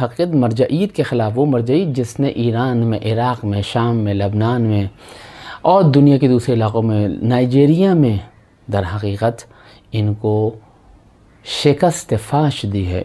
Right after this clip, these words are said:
ان کو ہزیمت اور ذلت کا سامنا ہوا ہے۔ لہذا اس مرجعیت کے پیچھے ہاتھ دھو کے پڑے ہیں۔ ہمارے لیے یہ چیز لازم و ضروری ہے کہ ہم متحد و متفق ہو کر اپنے ان بھائیوں کو جو ان کے چنگل میں گرفتار ہو گئے ہیں،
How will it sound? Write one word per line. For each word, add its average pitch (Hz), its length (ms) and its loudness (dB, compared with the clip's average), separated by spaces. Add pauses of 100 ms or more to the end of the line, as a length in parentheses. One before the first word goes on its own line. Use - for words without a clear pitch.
ان 117 180 2
کو 117 120 2 (120)
ہزیمت 120 520 2
اور 113 180 0 (240)
ذلت 180 360 0
کا 143 80 2
سامنا 107 420 -2
ہوا 92 360 -6
ہے۔ - 100 -10
لہذا 101 380 0
اس - 180 -6
مرجعیت 117 560 2
کے 117 100 -6
پیچھے 120 160 -6
ہاتھ 101 220 -4
دھو 95 120 -8
کے 90 180 -10
پڑے 87 140 -14
ہیں۔ 85 140 -16 (200)
ہمارے 127 360 6
لیے 107 320 8 (760)
یہ 117 180 6 (140)
چیز 156 500 6
لازم 101 460 4
و 95 80 2
ضروری 90 460 -2 (100)
ہے 95 100 -8 (920)
کہ 101 100 -2 (100)
ہم 113 180 6
متحد 104 500 2
و 98 40 0
متفق 104 580 -2
ہو 151 100 4
کر 196 160 0 (420)
اپنے - 300 0
ان 214 140 4
بھائیوں 147 400 4
کو 160 120 2
جو 139 200 2
ان 127 140 2
کے 123 100 0
چنگل 135 360 2
میں 131 180 0
گرفتار 104 400 -2
ہو 101 180 -2
گئے 95 80 -4
ہیں، 143 140 -2